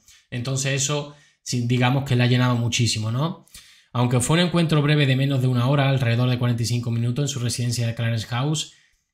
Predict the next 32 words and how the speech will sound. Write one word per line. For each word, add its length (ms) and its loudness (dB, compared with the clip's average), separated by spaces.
el 160 0
viaje 300 2
relámpago 520 2
que 80 0
hizo 220 0
el 80 0
duque 180 0
de 120 2
Sussex 480 0
desde 280 0
Estados 320 0
Unidos 320 0
a 40 0
Londres 500 -2
significó 600 0
mucho 300 0
para 160 2
el 60 2
jefe 200 0
de 80 0
Estado. 420 0
Así 240 0
lo 80 2
desvela 440 2
la 140 2
periodista 380 0
británica 480 0
experta 440 -2
en 100 -2
realeza 480 0
Emily 240 0
Nash, 360 -2